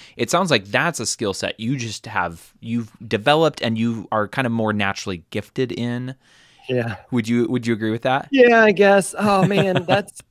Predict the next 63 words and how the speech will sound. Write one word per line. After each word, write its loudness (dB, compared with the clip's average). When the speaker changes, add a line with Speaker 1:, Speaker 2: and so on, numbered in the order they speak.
Speaker 2:
that's -2
an 0
identity 0
crisis -6
right -6
there. 0
It's -2
like, 0
Speaker 1:
<laughs> -6
Speaker 2:
man, -4
I 2
wanted, -2
I -8
wanted -4
to, -4
I -14
wa-, -10
you -10
know, -10
going -6
back -2
to -8
my -4
middle -2
school -8
self, -2
I -4
wanted -4
to -4
be -6
the -8
creative -2
that -6
was -10
ar-, -6
surrounded -4
by -2
creatives. 0
Speaker 1:
Hmm. -6
Speaker 2:
And -2
what 2
I 2
grew -2
up -2
to -20
be -2
was -10
a -14
salesperson. -6
<laughs> -16
Speaker 1:
Hmm. -2
Speaker 2:
Like, 2
and, 4
and 6
it 4
is, 4
it's 0
okay. 2
That's -14
what, -4
Speaker 1:
Mm-hmm. -10
Speaker 2:
it's -12
what, -2